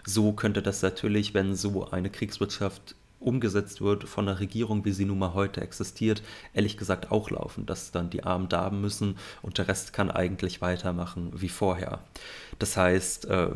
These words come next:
wir finden da einige Sachen durchaus, ähm, attraktiv, aber es ist doch auch illusionär zu glauben, dass so ein kapitalistischer Staat freiwillig schrumpft, vor allem natürlich,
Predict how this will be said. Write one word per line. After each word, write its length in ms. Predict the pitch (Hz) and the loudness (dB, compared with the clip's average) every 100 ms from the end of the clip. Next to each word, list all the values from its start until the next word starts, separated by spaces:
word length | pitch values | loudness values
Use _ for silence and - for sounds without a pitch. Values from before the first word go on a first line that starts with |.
| - - | -4 -2
wir 220 | 101 92 | 2 2
finden 500 | - 117 107 98 95 | 2 2 2 0 2
da 160 | 90 | 2
einige 380 | 87 98 101 101 | 4 2 2 0
Sachen 320 | - 95 - | 0 -2 -2
durchaus, 920 | 90 98 95 87 90 90 87 - - - | 0 0 0 0 2 2 0 -4 -6 -4
ähm, 380 | 92 87 85 82 - - - - - - | -2 -2 -4 -6 -8 -10 -10 -10 -10 -10
attraktiv, 640 | - - - - 151 175 - - - | -8 -8 -4 0 2 0 -4 -16 0
aber 240 | 113 113 110 | 6 8 8
es 100 | - | 6
ist 240 | - - | -2 0
doch 300 | 135 - - - - - | 0 -2 -16 -20 -8 2
auch 260 | 107 113 | 2 2
illusionär 520 | 123 113 107 101 123 | 2 2 2 2 0
zu 180 | - 107 | -2 -2
glauben, 400 | - 98 113 90 | 0 2 2 2
dass 220 | 87 90 | 0 0
so 160 | - 123 | 0 0
ein 180 | 104 104 | 0 -2
kapitalistischer 880 | - 110 104 104 104 104 107 - 87 | -4 -4 -4 -2 -4 -4 -6 -6 -8
Staat 480 | - - 113 87 - - - | -2 0 0 0 -6 -16 -16
freiwillig 580 | - - 117 113 104 92 | -2 2 4 4 0 0
schrumpft, 420 | - 131 87 - | 0 2 0 -4
vor 180 | - - | -4 0
allem 180 | 98 98 | 0 0
natürlich, 440 | 92 - 95 92 | 0 0 0 -2